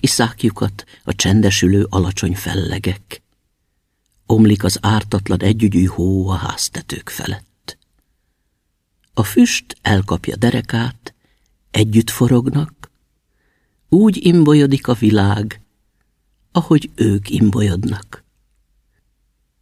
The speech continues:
Húzzák már komoly szarvasok az ünnepet.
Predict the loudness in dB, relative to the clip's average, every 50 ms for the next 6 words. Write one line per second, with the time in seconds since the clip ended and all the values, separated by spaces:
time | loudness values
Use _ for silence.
0 | _ _ _ 2 4 4 4 4 4 4 4 4 2 0 0 0 0 0 0 -2
1 | 0 2 4 6 6 4 2 2 -2 -2 -2 -2 -2 -2 -2 -2 -2 -4 -4 -4
2 | -4 -2 -2 0 0 -2 -2 -6 -6 -6 -8 -8 -8 -10 -18 -20 -20